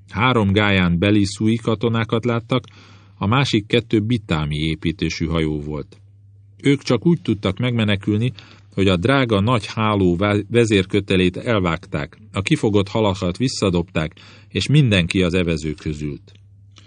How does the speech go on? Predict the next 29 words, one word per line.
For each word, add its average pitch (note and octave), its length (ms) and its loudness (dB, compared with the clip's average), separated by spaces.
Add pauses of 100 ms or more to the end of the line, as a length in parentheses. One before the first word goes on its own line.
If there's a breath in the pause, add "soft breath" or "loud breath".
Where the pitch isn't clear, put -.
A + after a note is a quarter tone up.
(580 soft breath)
Látták, B2+ 520 0
hogyan B2+ 340 6
ölik G2+ 360 4
meg G#2 200 2
vagy F#2 200 2
kötik G#2 360 2
gúzsba F#2+ 540 2
a F2+ 40 0
két G2+ 300 2
hajó F#2 320 4
embereit. D#2 640 -2 (260)
A A2 80 -4
kikötő C3 680 4
jajveszékeléstől F2+ 1200 2
visszhangzott. E2+ 760 -2 (420 loud breath)
A G2 80 -2
szerencsésen A2+ 680 2
életben G#2 460 2
maradottakat G2+ 760 0
majdnem G#2+ 360 0
agyonnyomta F2+ 720 2
az F2 120 0
okogó F#2+ 480 2
özvegyek G2 540 2
és F#2+ 120 0
az F2+ 140 -2
együttérző F#2 640 0
kíváncsiak F2 640 -2
tömege. C#2+ 500 -8